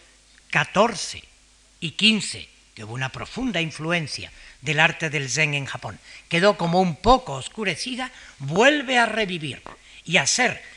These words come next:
la base de esta nueva tendencia decorativa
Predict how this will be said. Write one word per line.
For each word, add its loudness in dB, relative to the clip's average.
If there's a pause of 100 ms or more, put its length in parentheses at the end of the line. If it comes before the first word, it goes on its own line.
la 0
base 0 (800)
de 4
esta 2
nueva 4
tendencia -2
decorativa -6